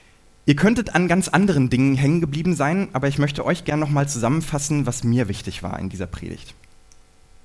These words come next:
Ein Fazit. Guckst du tief und anhaltend in den Spiegel?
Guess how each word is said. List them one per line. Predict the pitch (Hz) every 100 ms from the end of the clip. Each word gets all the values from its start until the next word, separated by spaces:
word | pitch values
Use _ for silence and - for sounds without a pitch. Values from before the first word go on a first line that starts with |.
| - - - _
Ein | -
Fazit. | 104 - - - - - - - - - - - - - - - - - - - - - - - - -
Guckst | 247 - -
du | 190
tief | - 180 233 -
und | 147 143 143
anhaltend | 156 185 165 175 170 165 165 - - -
in | 131
den | 135 131
Spiegel? | - - 147 110